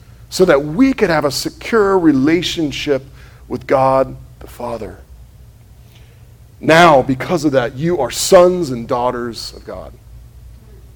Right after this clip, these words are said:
And there's nothing you can do to lose it.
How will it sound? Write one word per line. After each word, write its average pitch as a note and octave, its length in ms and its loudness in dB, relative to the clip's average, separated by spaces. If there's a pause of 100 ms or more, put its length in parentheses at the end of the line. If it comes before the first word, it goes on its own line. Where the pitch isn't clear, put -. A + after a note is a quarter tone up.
(1000)
And D#3+ 80 0
there's C#3+ 160 0
nothing G3 260 4
you A#3 80 -2
can A#3+ 120 -2
do G#3+ 100 2
to A3 60 0
lose D3 280 2
it. D#3+ 100 -2